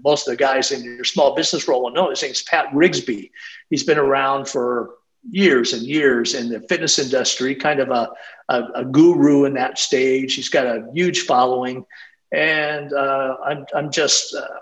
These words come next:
I'm, I'm talking to the guy and we're talking about productivity and problems with owners and all this stuff. And he goes,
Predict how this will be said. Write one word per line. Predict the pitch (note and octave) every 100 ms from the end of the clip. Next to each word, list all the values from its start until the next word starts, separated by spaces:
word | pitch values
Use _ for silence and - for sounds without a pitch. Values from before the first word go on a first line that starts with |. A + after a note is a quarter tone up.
| C3+
I'm, | C#3
I'm | C#3+ C#3
talking | - F#3+ -
to | E3
the | C3+
guy | C3+ B2
and | B2+
we're | B2
talking | - C3+
about | C3 A#2 A#2
productivity | C3 A2 - B2 - - F#3+ F#3+ E3 E3 D3
and | A#2+ A2 -
problems | - C#3+ D3 B2+ A#2+
with | C3 -
owners | D3+ F#3 F3 E3 D3+ C#3 C#3
and | A#2+
all | C3+ D3
this | C#3+ C3
stuff. | - C3+ C3 -
And | B2+
he | C3+
goes, | D3 C3+